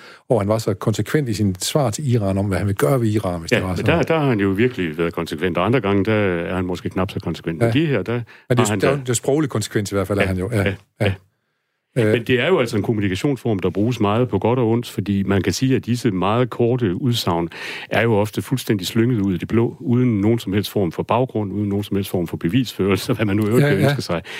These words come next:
Speaker 2: Men de står der, og folk sluger dem. De er
Speaker 1: Ja.
Speaker 2: hurtigt overskuet, og
Speaker 1: Ja.
Speaker 2: det er jo altså den pris, vi betaler med, med de nye medier, de nye skriftlige medier.
Speaker 1: Og let at forstå, nu vi snakker om
Speaker 2: Ja,
Speaker 1: ligestal
Speaker 2: ja.
Speaker 1: før også, for
Speaker 2: Ja.
Speaker 1: eksempel, ikke?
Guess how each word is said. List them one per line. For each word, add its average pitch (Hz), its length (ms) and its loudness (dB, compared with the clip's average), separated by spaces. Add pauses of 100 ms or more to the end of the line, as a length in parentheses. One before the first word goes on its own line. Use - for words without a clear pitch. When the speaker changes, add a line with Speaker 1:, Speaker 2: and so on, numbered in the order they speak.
(160)
Speaker 2:
Men 110 120 2
de 107 140 -2
står 160 320 0
der, - 200 -18 (420)
og 101 60 -4
folk 123 240 0
sluger 147 360 0
dem. 78 260 -6 (200)
De 151 60 2
er 131 40 4
Speaker 1:
Ja. 127 60 4
Speaker 2:
hurtigt 147 280 0
overskuet, 110 520 -2
og 87 60 0
Speaker 1:
Ja. 139 60 6
Speaker 2:
det 147 80 6
er 165 40 2
jo 165 160 2
altså 107 300 0
den 123 180 0
pris, 127 300 -2
vi 110 40 -6
betaler 101 400 -2
med, 92 280 0
med 110 120 -2
de 101 100 -4
nye 104 160 2
medier, 90 320 -2
de - 140 -6
nye 95 120 0
skriftlige 101 380 -2
medier. 90 260 -6
Speaker 1:
Og 123 200 2
let 135 200 2
at 160 60 -4
forstå, 170 320 0
nu 147 100 2
vi 147 80 0
snakker 139 180 0
om 131 100 2
Speaker 2:
Ja, - 80 2
Speaker 1:
ligestal 101 200 4
Speaker 2:
ja. 120 60 4
Speaker 1:
før 131 200 2
også, 113 220 -2
for 110 80 -2
Speaker 2:
Ja. - 20 4
Speaker 1:
eksempel, 110 280 2
ikke? 131 120 0